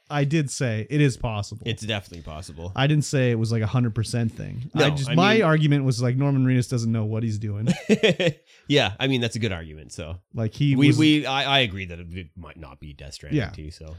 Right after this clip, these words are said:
Speaker 2: I'm,
Speaker 1: So,
Speaker 2: could have been whatever.
Speaker 1: I'm not
Speaker 2: But it is
Speaker 1: surprised.
Speaker 2: Death Stranding two.
Speaker 1: But
Speaker 2: There you go.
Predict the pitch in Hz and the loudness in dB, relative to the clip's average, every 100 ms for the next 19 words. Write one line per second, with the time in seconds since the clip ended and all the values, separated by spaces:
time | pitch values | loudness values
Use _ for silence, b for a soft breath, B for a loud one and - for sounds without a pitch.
0 | - 87 85 - 104 101 87 87 85 139 | -16 -14 -12 -6 -2 -2 -4 -8 -2 2
1 | 147 139 151 190 127 104 104 - 95 87 | 4 4 4 4 2 2 -2 -4 -8 -8
2 | 92 87 85 90 90 - 147 127 _ - | -10 -10 -12 -12 -4 2 2 2 _ -6
3 | 135 175 175 | -4 -4 -6